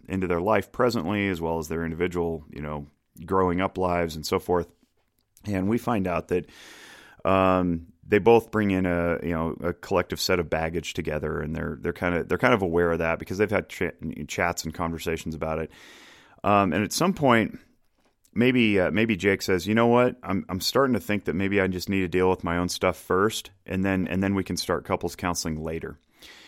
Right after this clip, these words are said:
And I would put a stop sign up. I don't have an actual stop sign, but I'm thinking about getting one 'cause it's, it's a good, uh, visual, visual tool. Uh, and I would say, "Stop. No, we're not doing that."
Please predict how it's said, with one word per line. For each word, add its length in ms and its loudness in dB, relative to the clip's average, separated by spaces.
And 220 0
I 160 6
would 240 4
put 380 2
a 120 -6
stop 340 2
sign 540 0
up. 260 0
I 120 -2
don't 140 -2
have 220 -4
an 60 -4
actual 260 -6
stop 260 -4
sign, 200 -4
but 80 -4
I'm 40 -6
thinking 240 -8
about 140 -10
getting 220 -4
one 100 -6
'cause 180 -10
it's, 240 -14
it's 140 -6
a 60 -4
good, 340 -2
uh, 260 -6
visual, 380 -2
visual 420 0
tool. 420 -2
Uh, 180 6
and 100 4
I 60 6
would 100 2
say, 140 2
"Stop. 500 4
No, 360 0
we're 80 -2
not 180 4
doing 240 0
that." 240 -4